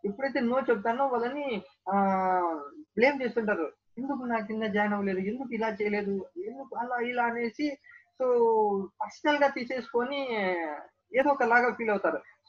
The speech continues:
So, ఇంకా నేను ఇంతమందికి చెప్పినాను, ఇంకా ఎవ్వరు, అందరూ no చెప్పినారు, ఇంకా business workout అవ్వదు,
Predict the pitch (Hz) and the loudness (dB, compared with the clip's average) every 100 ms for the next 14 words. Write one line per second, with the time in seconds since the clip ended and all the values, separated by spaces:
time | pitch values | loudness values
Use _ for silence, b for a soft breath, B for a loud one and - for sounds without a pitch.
0 | 262 269 208 175 180 170 156 151 160 185 | 0 2 0 -2 2 2 2 0 0 0
1 | 190 220 208 226 220 233 202 208 214 208 | 2 2 2 2 0 0 0 0 0 2
2 | 190 170 165 202 220 170 190 240 277 233 | 2 2 4 4 2 0 -2 -2 -2 -2
3 | 214 208 202 202 202 185 180 320 240 196 | -2 -2 0 0 0 -2 -6 -8 -4 -4
4 | 180 175 - 175 160 156 156 165 143 | -2 -2 0 0 0 0 0 0 -2